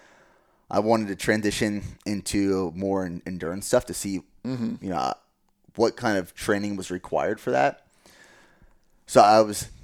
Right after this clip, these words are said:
Speaker 1: training for the marathon. I was, I was doing CrossFit. I was still trying to do bodybuilding 'cause I didn't wanna lose size. And I reached, I reached burnout.
Speaker 2: Mm-hmm.
Speaker 1: I, I overtrained. So I then knew,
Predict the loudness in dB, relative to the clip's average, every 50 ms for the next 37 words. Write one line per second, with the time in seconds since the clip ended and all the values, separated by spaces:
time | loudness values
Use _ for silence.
0 | -20 -20 -20 _ 0 2 4 4 4 0 -2 -2 -2 0 0 0 -2 -2 -4 -4
1 | -4 -4 -4 -4 -4 -6 -6 -8 -10 -12 -8 -8 -8 -8 -8 -12 -18 -20 _ _
2 | 0 0 0 0 -2 -2 0 0 0 -2 -4 -4 -4 -4 -4 -4 -2 0 0 0
3 | 0 -2 -4 -4 -4 -4 -4 -4 -4 -4 -4 -6 -6 -6 -8 -6 -6 -4 -4 -4
4 | -4 -4 -6 -6 -6 -6 -4 -4 -2 0 0 0 -2 -4 -6 -8 -14 -20 -20 -20
5 | -20 -12 _ -4 -2 -2 -2 0 -2 -2 -2 -6 -12 -14 -18 _ _ _ _ _
6 | _ _ -6 -4 -2 -2 -2 -4 -4 0 0 2 2 0 -2 -6 -10 -16 _ _
7 | -4 -2 0 0 0 0 0 -2 -2 -2 -2 -2 0 0 0 0 -2 -2 -6 -4
8 | -4 -2 -2 -2 -6 -10 -14 -20 -20 _ _ _ _ _ _ _ _ _ _ 0
9 | 4 6 6 8 6 6 4 4 4 4 4 8 8 10 10 10 6